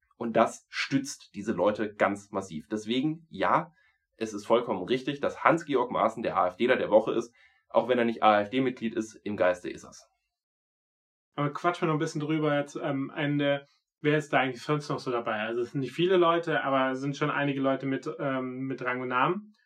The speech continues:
Speaker 2: Da habe ich irgendwie was gelesen mit, ich weiß nicht, ob er Mitglied ist, glaub ich nicht, aber der hat auf der Homepage was oder Artikel verfasst, nämlich Rainer Wendt.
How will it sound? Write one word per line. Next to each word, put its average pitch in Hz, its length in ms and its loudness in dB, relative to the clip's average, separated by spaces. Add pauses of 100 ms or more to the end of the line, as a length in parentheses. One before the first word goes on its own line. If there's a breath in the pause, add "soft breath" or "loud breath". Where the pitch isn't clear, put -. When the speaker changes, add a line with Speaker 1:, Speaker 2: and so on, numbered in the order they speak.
(380)
Speaker 2:
Da 135 120 -2
habe 135 100 0
ich - 80 -14
irgendwie 139 340 -2
was 135 160 -2
gelesen 139 400 -2
mit, 139 140 -4
ich 131 80 -4
weiß 143 160 4
nicht, 151 100 -2
ob 135 80 -2
er 135 80 0
Mitglied 151 340 -2
ist, 143 180 -4
glaub 131 180 -2
ich 131 100 -14
nicht, 185 240 2 (380 loud breath)
aber 143 140 -2
der 139 180 0
hat 147 140 -2
auf 143 160 -4
der 131 140 -4
Homepage 156 320 -2
was 143 200 -4
oder 135 240 -2
Artikel - 320 -4
verfasst, - 420 -6
nämlich 127 240 -4
Rainer 135 300 4
Wendt. 170 320 2